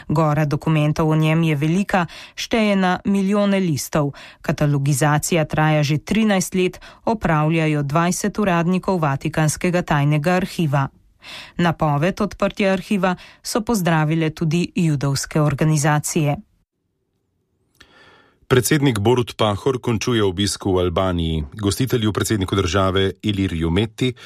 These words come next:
Speaker 2: je v pogovorih zagotovil nadaljnjo pomoč in podporo Slovenije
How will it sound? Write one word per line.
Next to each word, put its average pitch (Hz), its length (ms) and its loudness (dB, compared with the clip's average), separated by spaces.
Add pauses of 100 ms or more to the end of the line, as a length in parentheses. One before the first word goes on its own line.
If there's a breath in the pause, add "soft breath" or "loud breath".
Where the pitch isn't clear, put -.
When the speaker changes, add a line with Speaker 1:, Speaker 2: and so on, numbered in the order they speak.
(220 loud breath)
Speaker 2:
je 117 100 2
v 127 40 0
pogovorih 117 560 0
zagotovil 101 460 0
nadaljnjo 101 400 0
pomoč 85 400 -2
in 95 100 2
podporo 95 420 0
Slovenije 104 560 0